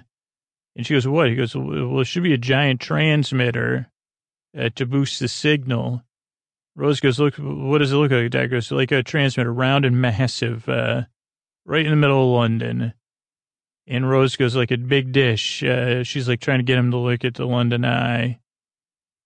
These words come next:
And he doesn't get it. She, he goes, "Like a wheel, like, close to where we are. Probably invisible." Rose is like, "Uh, yeah."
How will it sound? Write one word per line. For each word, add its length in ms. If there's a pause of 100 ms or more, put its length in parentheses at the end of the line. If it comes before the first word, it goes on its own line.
And 180
he 60
doesn't 280
get 140
it. 100
She, 380
he 80
goes, 180
"Like 160
a 60
wheel, 640
like, 160
close 360
to 100
where 180
we 160
are. 540 (600)
Probably 400
invisible." 840 (1000)
Rose 360
is 120
like, 240
"Uh, 320
yeah." 440